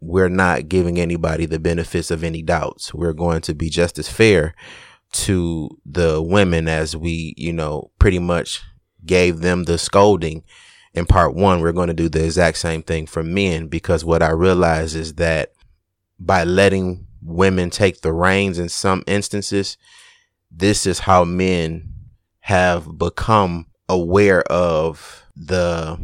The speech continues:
lack of acknowledgement that they now get because they've assumed to play the back role,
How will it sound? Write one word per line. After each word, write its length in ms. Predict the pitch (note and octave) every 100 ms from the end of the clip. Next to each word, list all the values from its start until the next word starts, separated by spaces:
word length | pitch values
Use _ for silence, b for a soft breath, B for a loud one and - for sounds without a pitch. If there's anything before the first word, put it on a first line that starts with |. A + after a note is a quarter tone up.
| - - _ _ _ _
lack 400 | - G2 G2 G2+
of 160 | F2+ F2
acknowledgement 920 | E2 F2+ F#2 F2+ E2+ - E2+ E2 -
that 180 | E2 D#2+
they 140 | E2+
now 320 | D#2+ F#2 E2+
get 400 | E2 D2+ F2 -
because 420 | F2 F2 F#2+ E2+ D#2
they've 340 | F2 F2+ D#2+
assumed 480 | - G2 F2 E2+ E2
to 120 | E2+
play 280 | - F2+ D#2+
the 160 | D#2
back 440 | D2+ G#2 F#2+ _ - -
role, 640 | E2+ F#2 F#2+ C#2 B1 -